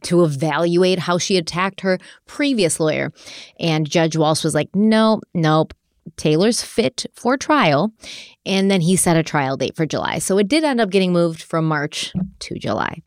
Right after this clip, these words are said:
In the months leading up to the trial, Freilich made several motions, including one to reduce Taylor's bail from two million dollars cash to five hundred thousand dollars.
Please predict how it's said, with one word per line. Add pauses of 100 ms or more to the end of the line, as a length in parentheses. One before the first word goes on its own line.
In
the
months
leading
up
to
the
trial,
Freilich
made
several
motions,
including
one
to
reduce
Taylor's
bail
from
two
million
dollars
cash
to
five
hundred
thousand
dollars.